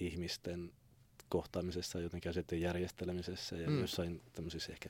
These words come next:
Speaker 1: kasvutarinoissa tai jossain
Speaker 2: Joo.
Speaker 1: semmoisissa muissa, jotain
Speaker 2: Joo.
Speaker 1: elämänkertoja ja,
Speaker 2: Joo.
Speaker 1: tai sellaista, niin jotenkin ne niinku tavallaan liittyy siihen,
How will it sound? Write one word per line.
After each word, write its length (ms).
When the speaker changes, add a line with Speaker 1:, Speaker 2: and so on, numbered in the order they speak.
Speaker 1:
kasvutarinoissa 1080
tai 200
jossain 180
Speaker 2:
Joo. 100
Speaker 1:
semmoisissa 360
muissa, 360
jotain 200
Speaker 2:
Joo. 100
Speaker 1:
elämänkertoja 720
ja, 140
Speaker 2:
Joo. 160
Speaker 1:
tai 100
sellaista, 420
niin 220
jotenkin 320
ne 80
niinku 180
tavallaan 480
liittyy 500
siihen, 420